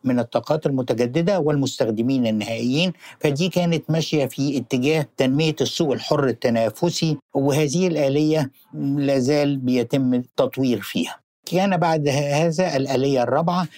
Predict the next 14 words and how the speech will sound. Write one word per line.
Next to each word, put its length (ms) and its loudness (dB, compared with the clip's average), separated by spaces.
اللي 160 2
هي 500 2
آلية 400 2
تعريفة 440 0
التغذية 460 0
الكهربائية، 840 0
بتتميز 760 0
بأنها 460 0
الدولة 420 2
بتعلن 800 2
من 240 2
الأول 520 0
على 340 0
مستهدفات 840 0